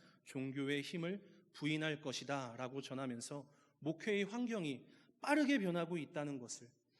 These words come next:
세상의 환경이 빠르게 변하고 있다는 것을 디모데에게 가르쳐주고 있습니다. 그렇다면 상식적으로 변화된 세상인 만큼 새로운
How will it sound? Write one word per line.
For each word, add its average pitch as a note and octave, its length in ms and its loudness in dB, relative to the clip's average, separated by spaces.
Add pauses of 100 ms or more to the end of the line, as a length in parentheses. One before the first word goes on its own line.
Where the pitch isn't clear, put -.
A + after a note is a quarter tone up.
(140)
세상의 C4+ 480 2
환경이 A3 500 -2 (140)
빠르게 C#4 340 4
변하고 F3+ 400 2
있다는 D#3+ 400 -2
것을 D#3 340 -4 (880)
디모데에게 D3 520 2
가르쳐주고 C#3 640 -4
있습니다. A#2+ 440 -8 (1080)
그렇다면 F#3+ 640 2
상식적으로 G3 840 0 (380)
변화된 B3 500 6
세상인 C4 480 4
만큼 C#3+ 440 -2 (280)
새로운 C#4 640 4